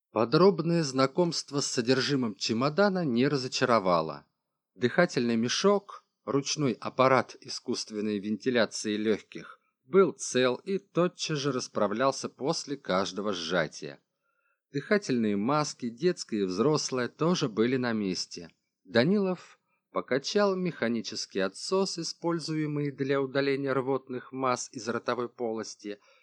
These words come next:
включил лампочку на ларингоскопе, проверил фонарик.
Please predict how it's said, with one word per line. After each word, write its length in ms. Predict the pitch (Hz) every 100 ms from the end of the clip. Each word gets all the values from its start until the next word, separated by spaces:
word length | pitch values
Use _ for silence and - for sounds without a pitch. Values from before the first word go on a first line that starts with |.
| _ _ _
включил 480 | 156 170 - 190 117
лампочку 800 | 202 240 160 - - 165 160 - _ _
на 140 | 147 156
ларингоскопе, 1080 | 156 151 151 139 147 - 156 156 147 147
проверил 540 | 143 - 98 127 143 147
фонарик. 720 | - 120 104 95 85 - -